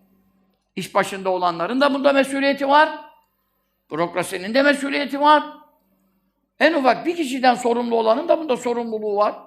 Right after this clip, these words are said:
Çünkü sen ona göre bir yönetimdesin. Ama senin benim yok mu? Biz bu tebliğleri yapmazsak, bu sohbetleri duymazsak, duymazsak, bu eşcinsellik. Bu İstanbul Sözleşmesi meselesi.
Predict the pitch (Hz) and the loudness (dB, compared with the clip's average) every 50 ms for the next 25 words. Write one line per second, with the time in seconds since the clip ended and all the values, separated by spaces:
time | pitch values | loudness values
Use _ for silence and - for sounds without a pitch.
0 | _ _ _ - - - - - - - 90 - 87 87 90 95 98 98 98 98 | _ _ _ -18 -16 -14 -14 -12 -10 -10 -8 -8 -8 -8 -8 -10 -10 -8 -8 -8
1 | 101 104 101 - 117 247 - 247 - - 104 101 - - _ _ _ _ _ _ | -6 -8 -8 -10 -8 -6 -6 -6 -6 -6 -10 -12 -14 -16 _ _ _ _ _ _
2 | _ _ _ _ _ _ _ _ _ - 139 139 147 165 208 254 285 294 285 277 | _ _ _ _ _ _ _ _ _ -4 -4 -2 2 4 4 6 6 4 2 -2
3 | - - - - _ _ - - 165 160 180 196 196 180 156 147 151 190 247 240 | -8 -16 -20 -20 _ _ -12 -8 -6 -6 -6 -6 -6 -6 -6 -6 -4 -6 -8 -8
4 | 202 165 175 170 - - - 156 151 143 139 143 - - - _ _ _ _ _ | -6 -6 -6 -6 -8 -10 -16 -14 -14 -14 -14 -14 -18 -20 -20 _ _ _ _ _
5 | _ _ _ _ _ _ _ _ _ _ _ _ _ _ _ _ _ _ _ _ | _ _ _ _ _ _ _ _ _ _ _ _ _ _ _ _ _ _ _ _
6 | _ _ _ _ _ _ - 247 269 240 196 220 247 - 247 226 220 202 214 214 | _ _ _ _ _ _ 0 0 0 0 -2 -4 -4 -2 -2 -2 -2 -2 -6 -6
7 | 202 190 190 180 180 202 233 254 - - 202 190 - 190 170 160 160 - 240 - | -4 -4 -4 -2 0 0 0 -2 -2 -4 -4 -4 -4 -8 -10 -8 -8 -8 -8 -6
8 | 202 190 208 190 - 180 175 165 160 - 233 240 226 208 190 - 180 170 160 208 | -6 -8 -10 -10 -8 -10 -10 -10 -10 -10 -10 -6 -4 -4 -4 -4 -6 -10 -10 -10
9 | 226 220 190 165 - 202 247 285 302 294 269 - 262 214 165 - - 156 135 113 | -10 -10 -10 -12 -8 -2 2 4 4 4 2 -2 -8 -6 -4 -2 -4 -4 -6 -12
10 | - - _ _ _ _ _ _ _ _ _ _ _ - 233 311 262 - 302 285 | -16 -20 _ _ _ _ _ _ _ _ _ _ _ -4 -4 -4 0 2 2 2
11 | 269 254 262 - - 240 214 196 196 190 160 175 175 165 - 196 151 - - 151 | 2 2 -2 -2 -2 -4 -2 -2 -4 -6 -6 -8 -10 -10 -12 -14 -14 -14 -14 -14
12 | 147 160 - - | -14 -16 -18 -20